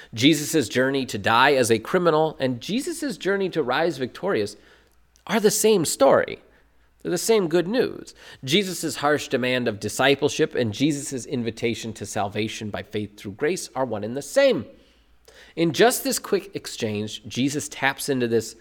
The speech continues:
apparent tension. The Pharisees warn him Herod is trying to kill him. Jesus knows that. And Jesus knows that soon enough the Pharisees will conspire to do the same.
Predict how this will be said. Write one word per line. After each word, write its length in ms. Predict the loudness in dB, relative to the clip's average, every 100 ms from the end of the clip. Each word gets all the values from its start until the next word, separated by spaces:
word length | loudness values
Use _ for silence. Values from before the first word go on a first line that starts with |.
| -20
apparent 400 | -12 -4 -4 -4 -10 _ -14
tension. 560 | -6 -6 -6 -12 -14 -20 -20 -20 -6 -4
The 80 |
Pharisees 520 | 6 8 8 6 0 4
warn 280 | 8 8
him 180 | 6 0
Herod 460 | -4 -2 0 0 -2
is 180 | -10 -10
trying 300 | -8 -8 -10
to 100 | -14
kill 260 | -12 -12
him. 120 | -14 -18 -20 _
Jesus 400 | -6 -4 -6 -10
knows 240 | -14 -10
that. 160 | -4 -2
And 100 | 0
Jesus 320 | 0 0 0
knows 260 | 4 4 2
that 120 | -2
soon 240 | 2 4
enough 300 | 4 2 0
the 100 | -2
Pharisees 560 | 0 2 2 2 -2 -2
will 100 | -4
conspire 720 | -2 -4 -4 2 6 8 6
to 160 | 4 -6
do 280 | -4 -2 -2
the 100 | -2
same. 340 | 2 2